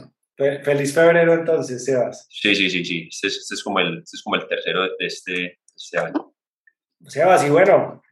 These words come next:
Speaker 1: ¿qué vamos a hablar hoy? Contame, contame que hoy está bueno.
Speaker 2: Este, este tema se puede decir que incluso en el año le podemos poner, yo diría que as-, que parte dos, incluso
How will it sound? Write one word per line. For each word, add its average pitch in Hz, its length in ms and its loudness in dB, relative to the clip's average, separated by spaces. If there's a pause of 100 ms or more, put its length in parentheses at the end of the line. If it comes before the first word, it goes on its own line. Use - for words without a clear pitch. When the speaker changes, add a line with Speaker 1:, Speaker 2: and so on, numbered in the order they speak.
Speaker 1:
¿qué 135 100 -2
vamos 156 200 4
a 156 40 8
hablar 143 220 6
hoy? 180 160 6
Contame, 147 840 0
contame 139 400 -2
que 175 100 0
hoy 185 80 6
está 180 260 6
bueno. 175 540 2 (320)
Speaker 2:
Este, 135 840 8
este 151 240 0
tema 156 480 10 (360)
se 123 200 2
puede 147 220 6
decir 135 140 4
que 160 240 2
incluso 135 680 -2 (240)
en 123 200 0
el 117 140 8
año 131 460 6 (220)
le 110 160 0
podemos 117 420 2
poner, 110 560 6 (320)
yo 139 140 -2
diría 143 220 2
que 123 100 2
as-, - 220 0
que 107 140 -2
parte 113 440 6
dos, 131 440 4
incluso 139 840 2